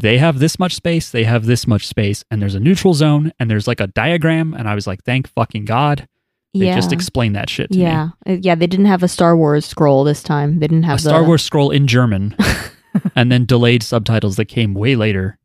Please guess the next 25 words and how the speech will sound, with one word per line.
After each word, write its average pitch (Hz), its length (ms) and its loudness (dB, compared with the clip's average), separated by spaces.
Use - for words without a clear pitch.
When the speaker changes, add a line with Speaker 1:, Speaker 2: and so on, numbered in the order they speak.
Speaker 2:
<laughs> - 240 -12
Speaker 1:
Yeah. 104 360 0
Um, 123 580 4
right. 110 420 -4
Speaker 2:
So 254 400 4
what 254 100 4
happens 262 220 0
in 240 60 -2
the 247 60 0
first 226 280 0
episode? 208 800 4
Uh, 180 420 4
the 185 100 2
Fourth 269 300 2
Fleet 262 260 2
is 226 160 2
being 233 380 0
attacked, 202 1120 0
and 180 600 0
they 185 300 2
are 185 340 2
in 170 1500 -2
the, 160 500 -6
what, 165 300 -8
sixth, - 560 -8